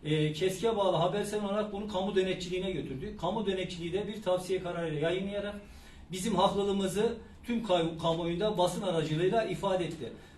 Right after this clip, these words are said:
Ama bugün iki bin yirmi üçün ocağına gelmemize rağmen P T T hala güncellememekte, e, diretiyor.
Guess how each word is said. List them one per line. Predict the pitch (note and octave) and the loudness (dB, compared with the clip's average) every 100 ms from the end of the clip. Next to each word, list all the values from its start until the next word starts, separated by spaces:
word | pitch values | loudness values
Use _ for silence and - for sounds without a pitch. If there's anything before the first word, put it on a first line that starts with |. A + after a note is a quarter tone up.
| - | 0
Ama | G#3+ A#3 G#3+ | 4 6 4
bugün | A#3 A3+ A3+ - | 2 2 0 -2
iki | G#3 - A3 | -4 -4 -2
bin | A3+ | -2
yirmi | G#3+ A3 G#3+ | -2 -2 -2
üçün | A3 A3 A#3 | -2 -4 -2
ocağına | F3+ F3+ G#3 G#3 G3+ | 0 2 2 2 0
gelmemize | G3 G3+ G#3 G3+ G#3+ | 0 0 -2 -2 0
rağmen | F3+ F#3+ G#3 | 0 0 -2
P | G3+ | -4
T | G3+ G#3 | -4 -2
T | |
hala | F#3 G3 G3+ E3+ A3 - - - - | 0 4 4 4 0 -2 -12 -20 -8
güncellememekte, | F3+ G#3 G#3 G#3 G#3 G3+ E3 D#3 A#3 | -2 2 4 4 2 0 0 0 0
e, | - F3+ F3 E3+ | 0 -2 -2 0
diretiyor. | G3 G3 - E3 G3+ | 2 2 2 0 0